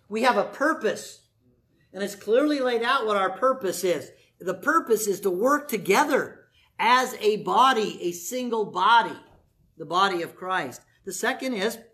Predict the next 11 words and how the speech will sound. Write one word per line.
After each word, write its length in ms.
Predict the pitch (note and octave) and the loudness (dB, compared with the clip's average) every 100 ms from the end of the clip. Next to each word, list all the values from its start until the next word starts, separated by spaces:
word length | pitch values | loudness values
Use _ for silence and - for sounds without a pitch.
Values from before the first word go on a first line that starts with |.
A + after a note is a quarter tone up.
| _ _ _ | _ _ _
be 160 | F3 A3+ | -4 -2
zealous 460 | - B3 D4+ D4+ - | 2 2 2 -2 -6
for 160 | C#4 | -8
good 240 | B3 D4 C#4 | -4 -4 2
works. 600 | D4+ D4+ - - - _ _ _ _ C#3+ | 4 4 0 -8 -20 _ _ _ _ -16
Be 80 | |
willing 440 | D3 F3 A#3+ B3+ A#3 | -8 -4 -2 -2 -4
and 100 | G3+ | -4
able 320 | A3+ B3 B3+ | -2 -2 -2
to 80 | A#3 | -4
suffer 680 | - A#3+ B3 A#3+ A#3+ A#3 | -8 -6 -4 -4 -4 -6